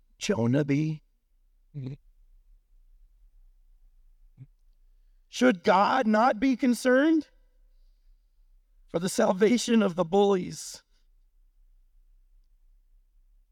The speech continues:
Should God not be concerned for the fate of all that live under his creation?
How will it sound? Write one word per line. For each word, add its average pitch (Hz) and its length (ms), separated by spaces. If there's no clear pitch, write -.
Should 170 300
God 165 400
not 151 380
be 165 200
concerned 160 720
for 156 140
the 139 120
fate 170 340
of 135 100
all 147 400
that 117 180
live 143 360
under 123 200
his 117 140
creation? 123 720